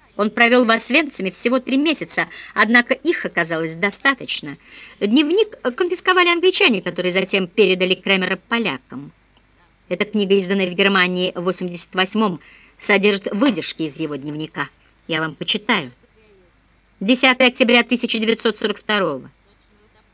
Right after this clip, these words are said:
Экстрагировал и зафиксировал свежие живые образцы тканей печени, селезенки и поджелудочной железы.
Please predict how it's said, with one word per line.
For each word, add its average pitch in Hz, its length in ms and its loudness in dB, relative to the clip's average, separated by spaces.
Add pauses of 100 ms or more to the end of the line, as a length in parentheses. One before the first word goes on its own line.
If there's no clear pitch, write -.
(140)
Экстрагировал 233 800 4
и 254 180 2
зафиксировал 262 840 0
свежие 247 500 4
живые 226 400 6
образцы 208 540 0
тканей 196 420 -2
печени, 247 440 -2
селезенки 240 720 -2 (400)
и 240 80 4
поджелудочной 214 760 2
железы. 170 460 -4